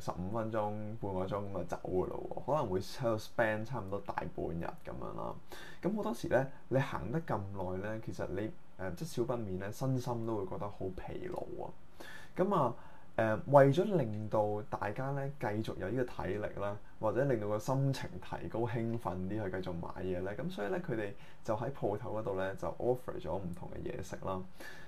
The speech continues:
咁香港呢，其實就，呃，同外國有少少唔同嘅。外國啲餐廳呢，未必一定係出入口啊，其實喺中間嘅 section 呢，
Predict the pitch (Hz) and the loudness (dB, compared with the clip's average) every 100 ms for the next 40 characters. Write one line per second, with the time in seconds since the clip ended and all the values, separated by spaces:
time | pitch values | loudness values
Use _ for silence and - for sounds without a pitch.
0 | - 190 185 220 185 127 151 156 - - | 2 4 6 4 4 4 4 2 -2 -4
1 | 104 98 95 92 95 87 90 - 87 - | -2 0 0 2 2 2 -2 -2 -4 -4
2 | - 95 98 87 107 127 143 - 113 - | 0 4 4 2 0 -2 -2 -2 -6 -4
3 | - 117 135 147 170 175 151 151 147 139 | 0 2 2 0 0 0 0 0 0 0
4 | 131 - - - 143 139 208 185 185 - | -2 -4 -6 4 4 6 2 0 -2 -2
5 | 185 160 - - 123 - - - - - | -4 -4 -4 -2 -2 -2 -4 -4 -4 -4
6 | - 110 - 143 180 175 175 170 160 139 | -2 4 4 4 4 6 4 2 0 0
7 | 120 123 - - 90 | 0 -2 -2 -6 -4